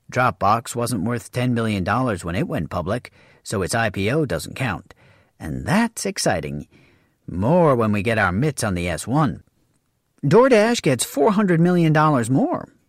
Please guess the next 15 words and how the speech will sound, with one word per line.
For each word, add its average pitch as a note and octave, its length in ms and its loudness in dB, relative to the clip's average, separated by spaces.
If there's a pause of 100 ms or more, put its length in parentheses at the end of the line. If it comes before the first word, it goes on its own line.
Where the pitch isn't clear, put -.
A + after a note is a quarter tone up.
(140)
The D#3+ 200 4
rumored G3+ 440 6
DoorDash G#2+ 560 2
round G#2+ 360 2
has A#2+ 220 -2
landed, E3 540 0 (480)
though G#3+ 320 6
it's F3 120 2
shaped A3 360 2
a D#3+ 40 4
bit D3+ 360 2
differently F2+ 560 0
than F#2 240 -2
we G2+ 140 -2
expected. - 760 -2